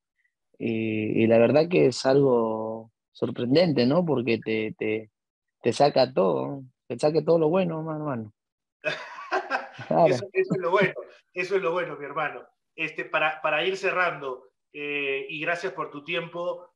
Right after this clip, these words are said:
Speaker 2: eh, porque sé que has profundizado en algunos temas, eh, que por ahí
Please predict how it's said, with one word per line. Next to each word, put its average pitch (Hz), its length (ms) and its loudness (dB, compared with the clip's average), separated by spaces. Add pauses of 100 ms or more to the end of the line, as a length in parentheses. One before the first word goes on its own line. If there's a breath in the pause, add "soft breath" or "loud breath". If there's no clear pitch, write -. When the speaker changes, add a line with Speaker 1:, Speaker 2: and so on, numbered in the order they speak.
(140)
Speaker 2:
eh, 135 240 -14
porque 139 240 -8
sé 165 160 -8
que 185 80 -6
has 170 80 -4
profundizado 156 680 -6
en 156 60 -10
algunos 160 360 -8
temas, 170 480 -8 (340)
eh, 135 440 -10
que 143 100 -14
por 147 240 -8
ahí 180 500 -8